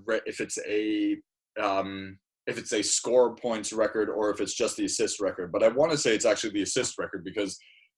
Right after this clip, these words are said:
um, I mean, the crazy thing you have to think about as well is that Muller has only gone and beca-, he's basically, his star has risen again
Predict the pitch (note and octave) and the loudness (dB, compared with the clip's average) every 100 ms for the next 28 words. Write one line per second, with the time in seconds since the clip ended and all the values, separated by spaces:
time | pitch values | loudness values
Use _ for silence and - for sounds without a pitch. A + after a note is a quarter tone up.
0 | - A#2 A2+ A2 A2 - _ _ - D3 | 0 4 4 2 -8 -12 _ _ 0 2
1 | C#3+ C#3 - C#3 C#3+ G3+ G#3+ E3+ D#3 B2+ | 2 -2 -4 0 2 2 2 2 0 2
2 | A#2+ G#2 A#2+ B2 G#2 G2+ F#2+ G#2+ G2+ G2 | 2 0 -4 0 0 0 2 2 4 2
3 | - G2 F#2 - _ _ _ _ - A#2 | 0 -2 -2 -8 _ _ _ _ -8 0
4 | C#3 D#3 B2+ A#2+ A#2+ A#2+ G2 A#2 G#2+ G#2 | 4 6 6 4 0 -2 2 2 2 0
5 | G2+ - _ _ - G#2+ G2+ F#2+ G#2+ C3 | -8 -12 _ _ -8 -6 -6 -10 -2 -2
6 | A2 A#2 G#2 A#2+ A2 A#2+ G#2+ G2+ G2 - | -2 -6 -4 -2 0 0 0 2 0 0
7 | A2+ A2+ G#2 F#2+ A2 A2+ G#2+ G2 A2+ A2 | 4 4 2 -2 -4 -4 -4 -2 2 0
8 | G2+ | -2